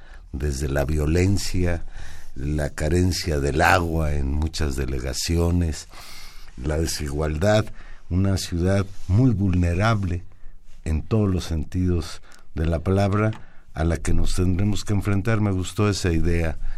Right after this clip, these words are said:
de que el reto no es de los políticos, sino todos los que acompañamos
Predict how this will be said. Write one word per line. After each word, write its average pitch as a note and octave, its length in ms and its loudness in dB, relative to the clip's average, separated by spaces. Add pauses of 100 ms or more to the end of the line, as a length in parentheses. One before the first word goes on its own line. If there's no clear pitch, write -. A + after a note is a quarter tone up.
(160)
de D#2+ 140 -2
que F2+ 120 -4
el E2+ 100 0
reto F#2+ 400 -2
no F2 180 0
es E2 120 -2
de D#2+ 100 -4
los C2+ 220 -8
políticos, F2 760 -6 (540)
sino F2 380 -2
todos G#2+ 280 2
los F2 200 -2
que D#2 160 -6
acompañamos F2+ 1000 0